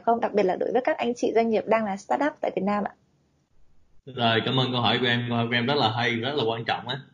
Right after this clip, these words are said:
Speaker 2: Thì anh, ở đây anh đầu tiên là quay về lại cái case của WeFit. Thì anh phải đính chính lại để cho tất cả mọi người cùng phải hiểu cái case WeFit nha. Vì mình, mình thương họ thì mình phải hiểu rất rõ. Và là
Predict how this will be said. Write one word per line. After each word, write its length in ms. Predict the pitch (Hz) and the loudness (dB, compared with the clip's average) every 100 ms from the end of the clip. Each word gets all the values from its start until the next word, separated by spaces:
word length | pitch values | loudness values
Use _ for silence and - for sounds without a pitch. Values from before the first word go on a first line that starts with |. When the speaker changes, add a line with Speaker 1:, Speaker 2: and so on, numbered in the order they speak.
| _ _ _ _ | _ _ _ _
Speaker 2:
Thì 140 | 113 110 | 0 2
anh, 240 | 123 131 | 2 -2
ở 140 | 117 117 | 0 0
đây 100 | 123 | 0
anh 260 | 127 131 | -2 -2
đầu 120 | 113 123 | -2 0
tiên 220 | 123 117 | 0 0
là 100 | 107 104 | -4 -2
quay 140 | 120 | -2
về 120 | 117 107 | 0 -2
lại 200 | 90 101 | -2 -2
cái 140 | - - | -4 -2
case 260 | 127 117 117 | 0 0 0
của 80 | 110 | -2
WeFit. 480 | 127 123 190 196 - - - _ _ - | 0 2 4 4 0 -16 -20 _ _ -10
Thì 60 | - | -4
anh 140 | 123 | -2
phải 80 | 113 | 0
đính 140 | 139 135 | 0 0
chính 100 | 160 | 0
lại 300 | 190 127 101 | 0 0 0
để 100 | 104 110 | -2 -2
cho 120 | 123 | -4
tất 60 | - - | -6 -6
cả 120 | 110 | -6
mọi 160 | 127 | -4
người 280 | 113 107 104 110 | -4 -2 -2 -2
cùng 160 | 107 | -4
phải 120 | 113 131 | -2 -2
hiểu 100 | 98 143 | 0 -2
cái 80 | - | -2
case 320 | 123 117 127 | -2 -2 -2
WeFit 240 | 117 190 - | 2 2 2
nha. 200 | 123 - _ _ _ - | -4 -6 _ _ _ -2
Vì 300 | 110 107 107 | 0 0 -2
mình, 420 | 110 107 107 - - _ - | -2 -4 -6 -10 -18 _ -6
mình 160 | 113 127 | -4 4
thương 200 | 135 135 | 4 4
họ 260 | 95 92 | 0 -2
thì 60 | 110 | -4
mình 120 | 107 110 | -6 -2
phải 140 | 113 | -2
hiểu 140 | 131 135 | 0 -2
rất 160 | 165 | -2
rõ. 340 | 113 92 - - | 0 0 -2 -6
Và 60 | |
là 100 | 107 | -4